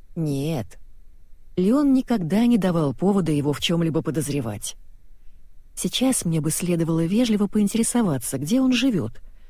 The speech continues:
или спросить о чём-то ещё. Но моё внимание приковано к изумрудным цифрам его электронных часов. Дома ли Николас? Господи, только бы его там не было.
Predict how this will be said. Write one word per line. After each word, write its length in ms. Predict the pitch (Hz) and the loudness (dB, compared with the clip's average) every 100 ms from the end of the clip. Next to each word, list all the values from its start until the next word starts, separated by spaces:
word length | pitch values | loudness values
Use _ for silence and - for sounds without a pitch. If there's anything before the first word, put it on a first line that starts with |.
| - - - | -18 -10 -2
или 180 | 320 311 | 0 0
спросить 460 | - 214 - 311 | 0 0 0 -2
о 60 | 165 | -2
чём-то 340 | - 269 226 | 0 0 2
ещё. 480 | 139 123 - 135 170 - - - - - - - - - - | 0 0 0 -2 -4 -8 -18 -18 -18 -20 -20 -20 -20 -18 -8
Но 160 | - 185 | -2 2
моё 320 | 202 202 190 | 4 4 2
внимание 680 | 147 156 165 220 277 208 135 | 0 0 2 4 4 4 2
приковано 560 | 143 151 233 233 208 190 | 0 0 2 4 4 2
к 60 | |
изумрудным 640 | 185 165 185 196 156 160 156 | 2 2 4 4 2 0 0
цифрам 480 | - 277 - 139 | 0 -2 -2 -4
его 300 | 131 143 160 | -2 0 0
электронных 520 | 160 165 - 247 240 - | 0 -2 -2 2 2 0
часов. 600 | - - 156 107 - - - - - - - - - - - - | -2 -2 -4 -4 -8 -14 -18 -18 -16 -16 -18 -20 -18 -18 -18 -10
Дома 320 | 160 226 277 | -2 0 2
ли 120 | 269 262 | 2 2
Николас? 640 | 185 120 120 120 - - - - - - - - - - | 0 -2 -6 -6 -10 -12 -16 -20 -20 -20 -20 -20 -20 -8
Господи, 560 | 180 160 147 - 151 147 | -4 -2 -2 -2 -4 -4
только 340 | - 220 - | -2 -2 0
бы 100 | 160 | -2
его 160 | 165 175 | 0 0
там 260 | 180 180 170 | 0 0 0
не 160 | 131 | -2
было. 320 | 117 127 - | -4 -6 -8